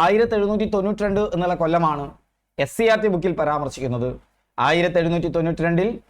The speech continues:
ബ്രിട്ടീഷ് ഭരണം അംഗീകരിച്ച കൊച്ചി കപ്പം കൊടുക്കാൻ നിർബന്ധിതരാകുന്നുണ്ട്. മേൽക്കോയ്മ അംഗീകരിച്ച് കപ്പം കൊടുക്കാൻ നിർബന്ധിതരായി എസ് സി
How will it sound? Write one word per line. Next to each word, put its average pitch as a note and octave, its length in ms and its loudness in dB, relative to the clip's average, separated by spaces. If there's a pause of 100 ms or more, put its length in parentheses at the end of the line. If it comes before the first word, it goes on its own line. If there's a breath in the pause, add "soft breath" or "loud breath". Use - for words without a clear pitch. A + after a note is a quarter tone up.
(1040)
ബ്രിട്ടീഷ് G3+ 400 -2
ഭരണം G#3+ 340 2
അംഗീകരിച്ച E3 480 2 (580)
കൊച്ചി D#3+ 320 0 (320)
കപ്പം F3+ 400 0
കൊടുക്കാൻ D3+ 380 0 (300)
നിർബന്ധിതരാകുന്നുണ്ട്. A#2+ 880 0 (640)
മേൽക്കോയ്മ D#3+ 560 2 (200)
അംഗീകരിച്ച് D#3+ 540 2 (380)
കപ്പം E3 320 0
കൊടുക്കാൻ C#3+ 340 0 (180)
നിർബന്ധിതരായി B2 680 0 (180)
എസ് B2 120 -10
സി D3+ 60 -2